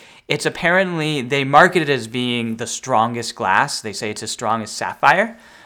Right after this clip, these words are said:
Uh, so that I haven't seen independent verification of, but I like the sound of being strong glass, given how often I drop mine and that I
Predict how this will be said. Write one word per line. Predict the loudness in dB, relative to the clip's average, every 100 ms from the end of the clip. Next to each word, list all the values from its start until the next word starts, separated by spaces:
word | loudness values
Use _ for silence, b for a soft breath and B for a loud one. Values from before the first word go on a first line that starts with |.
| b 4
Uh, | 6 8 8 4 0
so | -2 4 6 6 6 4 4 2 0 -2 0
that | 6 10 10 8 2 _ _
I | 0 2
haven't | 2 0 0 0 -6 -10 -14
seen | -10 -8
independent | -6 -8 -8 -8 -6
verification | -4 -6 -6 -8 -6 -4 -4 -4
of, | 0 0 0 -6 b b b -6
but | 2 4 4 2 -8 -20 _
I | -4 -2
like | 0 -2 -2
the | -8
sound | -2 0 0 -4
of | -6
being | -6 -6
strong | -2 0 0
glass, | 2 4 2
given | 0 -6 -4
how | -2 0
often | 0 -2
I | -6
drop | -4 -2 -2
mine | 0 -4 -4
and | -8
that |
I | -8